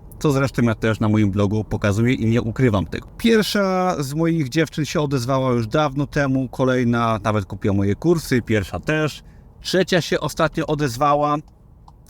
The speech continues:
nie liczę jakichś związków w przypadku, które były po drodze. I dało mi to bardzo do myślenia, ponieważ ja z założenia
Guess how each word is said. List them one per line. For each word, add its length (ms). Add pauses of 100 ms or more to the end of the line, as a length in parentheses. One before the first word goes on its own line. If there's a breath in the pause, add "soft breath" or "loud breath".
(140)
nie 120
liczę 200
jakichś 260
związków 480
w 80
przypadku, 560
które 220
były 200
po 140
drodze. 360 (720 loud breath)
I 280 (460)
dało 380
mi 140
to 340
bardzo 440
do 120
myślenia, 680 (120)
ponieważ 440
ja 220
z 40
założenia 680